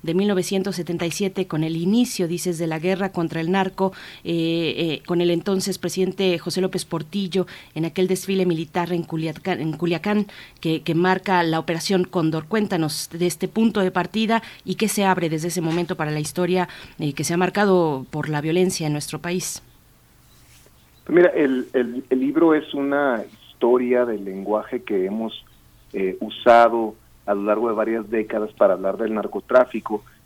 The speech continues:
Speaker 2: pero, eh, con la premisa de que ese lenguaje proviene de discursos oficiales, de instituciones, de, pues, de todo el aparato de gobierno que ha construido este relato de guerra.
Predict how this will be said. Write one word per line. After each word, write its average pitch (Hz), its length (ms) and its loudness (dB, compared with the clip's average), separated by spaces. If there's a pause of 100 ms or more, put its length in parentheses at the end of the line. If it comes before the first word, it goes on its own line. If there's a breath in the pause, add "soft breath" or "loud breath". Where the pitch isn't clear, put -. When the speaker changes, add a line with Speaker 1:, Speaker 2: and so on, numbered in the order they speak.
(140)
Speaker 2:
pero, 113 760 2
eh, 107 440 0
con 120 120 -2
la 120 100 0
premisa 123 400 0
de 131 120 4
que 127 100 -2
ese 131 160 -4
lenguaje 123 380 0
proviene 117 580 -2
de 101 220 -6 (340)
discursos - 420 -6
oficiales, 110 680 4
de 101 60 -6
instituciones, 107 1000 -2
de, 92 180 -4 (400 soft breath)
pues, 113 140 0
de 110 80 2
todo 139 180 6
el 156 80 8
aparato 117 540 4
de 127 80 0
gobierno 107 640 -6
que 98 180 -6
ha 95 140 -2
construido 113 800 0
este 110 200 2
relato 101 400 -2
de 104 120 2
guerra. 113 440 4